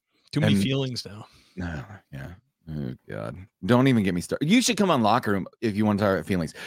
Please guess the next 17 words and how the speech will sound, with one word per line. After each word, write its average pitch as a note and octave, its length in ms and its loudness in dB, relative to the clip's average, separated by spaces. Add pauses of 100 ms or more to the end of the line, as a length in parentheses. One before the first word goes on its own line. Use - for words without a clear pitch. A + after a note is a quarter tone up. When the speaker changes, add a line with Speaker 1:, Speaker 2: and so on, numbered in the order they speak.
(160)
Speaker 2:
And D#3 140 4
I'm A3 80 4
gonna G3 160 2
hold D3+ 180 4
you B2+ 100 2
to A#2+ 180 2
it. C#2+ 80 -4
You, E3+ 500 0 (100)
you B2+ 200 2
volunteered. A#2+ 640 2
You G#2 80 2
did A#2 260 2
say, - 160 -2
and G2+ 160 0
there's G2 140 0
no G#2 120 2
takebacks. E2+ 640 -6